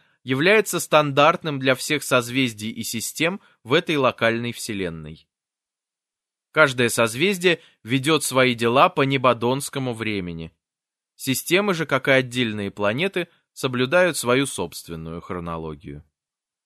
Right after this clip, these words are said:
Сутки на Сатании по исчислению в Иерусеме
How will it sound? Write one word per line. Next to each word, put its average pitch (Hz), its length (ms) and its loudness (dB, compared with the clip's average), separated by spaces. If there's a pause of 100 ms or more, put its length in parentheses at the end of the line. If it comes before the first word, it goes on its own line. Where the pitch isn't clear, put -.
(960)
Сутки - 420 -2
на 147 140 2
Сатании 156 680 4
по 127 220 0
исчислению 131 840 0
в 110 140 -2
Иерусеме 123 760 0